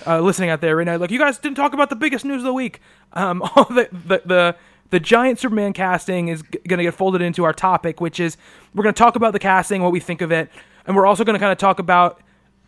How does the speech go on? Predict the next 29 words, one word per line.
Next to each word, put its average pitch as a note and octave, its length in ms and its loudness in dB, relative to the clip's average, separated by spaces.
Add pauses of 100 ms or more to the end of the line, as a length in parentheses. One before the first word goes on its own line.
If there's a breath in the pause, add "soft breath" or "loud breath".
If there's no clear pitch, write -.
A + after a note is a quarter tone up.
(240)
over C4+ 220 0
the C#4 80 4
last B3 260 4
couple G#3+ 240 0
of F#3 80 2
months, G3 480 0
I G3+ 40 0
mean, G3+ 240 0
it's - 240 -4
always A3 240 6
happened, F#3 200 2
but F3+ 100 0
I E3+ 40 2
feel A3 100 -2
like G3 80 -2
it's F3+ 80 -6
coming G#3 220 -4
to F3 60 -4
really G#3 300 -2
sharp G3 300 -2
relief, F3+ 380 -6
especially A#3+ 420 -4
with D#3+ 220 -4
this G3+ 220 2 (180 soft breath)
particular F#3+ 340 -4
movie, D#3 400 0
Superman F3+ 320 -4
and D#3 80 -8
Batman, D3+ 400 -6